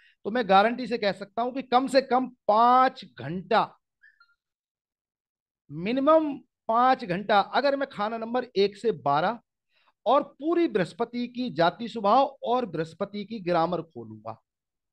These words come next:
तो मिनिमम पांच घंटा, और ये अकेले बृहस्पति पे सबसे ज्यादा समय है, मैं आपको ये भी बता दूं।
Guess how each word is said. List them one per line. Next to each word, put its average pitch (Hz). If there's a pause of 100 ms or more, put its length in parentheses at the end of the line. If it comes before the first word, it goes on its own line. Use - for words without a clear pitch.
(360)
तो 123 (500)
मिनिमम 262
पांच 190
घंटा, 131 (500)
और 165
ये 240
अकेले 233
बृहस्पति 196
पे 254
सबसे 208
ज्यादा 147
समय 143
है, 233
मैं 240
आपको 120
ये 117
भी 95
बता -
दूं। -